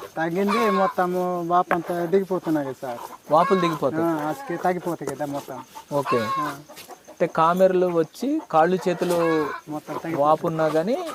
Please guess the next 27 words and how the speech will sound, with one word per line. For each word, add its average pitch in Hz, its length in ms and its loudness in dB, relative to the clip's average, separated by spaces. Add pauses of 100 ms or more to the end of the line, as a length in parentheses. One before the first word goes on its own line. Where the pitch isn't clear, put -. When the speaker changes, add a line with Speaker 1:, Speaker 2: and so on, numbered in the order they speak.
Speaker 2:
ఇతను 226 200 0
మందు 196 240 4
ఇస్తాడు. 117 320 -4 (1040)
అంటే 185 400 4
ఎలా 185 260 4
మందు 202 240 2
ఇస్తాడు? 175 540 0 (800)
హాస్పిటల్కి 190 520 0
వెళ్ళాలి 151 320 4
ముందు, 143 420 -2
ఎవరైనా 165 340 2
సరే 175 300 -2 (480)
హాస్పిటల్కి 165 480 2
వెళ్ళాలి. 120 280 -2 (500)
హాస్పిటల్కి 190 640 2
వెళ్ళి 202 480 2
వైద్యం 170 300 2
చేయించుకోవాలి 123 480 -4
ఫస్ట్. 131 260 -8 (460)
వైద్యం 185 380 4
చేయించుకున్న 180 360 0
తర్వాత 165 580 2 (480)
అక్కడ 156 560 2 (340)
ఈ - 20 -6
పేషెంట్ 180 400 -2
కామెర్లు 170 460 2
ఉంది, 151 260 -2